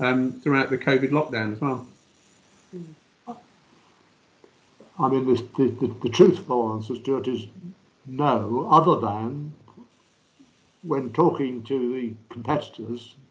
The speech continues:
Speaker 3: you know, they could see the need, they, they could see the, uh,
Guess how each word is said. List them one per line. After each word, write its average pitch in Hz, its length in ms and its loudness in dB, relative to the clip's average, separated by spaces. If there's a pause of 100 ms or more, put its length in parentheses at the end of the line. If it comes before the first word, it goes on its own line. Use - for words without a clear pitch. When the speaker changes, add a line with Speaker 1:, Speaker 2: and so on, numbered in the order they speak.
(180)
Speaker 3:
you 110 80 -4
know, 120 200 -2 (720)
they 151 200 6
could 135 180 -2
see 131 220 -2
the 117 120 0
need, 113 420 4
they, 135 140 2
they 127 260 -4
could 117 180 -6
see 120 360 4
the, 113 520 4
uh, 107 180 0